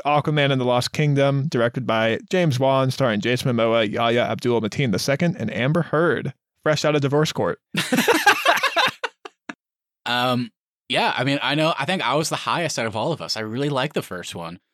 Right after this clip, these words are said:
Speaker 2: Um, I, I'm kind of hopeful for this. I think it could be kinda cool, expanding the world a little bit,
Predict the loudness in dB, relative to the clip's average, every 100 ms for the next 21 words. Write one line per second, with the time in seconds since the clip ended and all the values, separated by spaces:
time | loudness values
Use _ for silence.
0 | _ _ -6 -4 -2 -4 -6 -8 _ _
1 | _ _ _ -16 _ -8 -8 -6 -4 -2
2 | -2 -2 -4 -10 -8 -6 -4 -4 -2 -2
3 | -2 -2 -2 0 0 0 -2 -8 -8 -6
4 | -2 0 2 0 -2 -4 -4 -2 -2 0
5 | 0 0 0 -2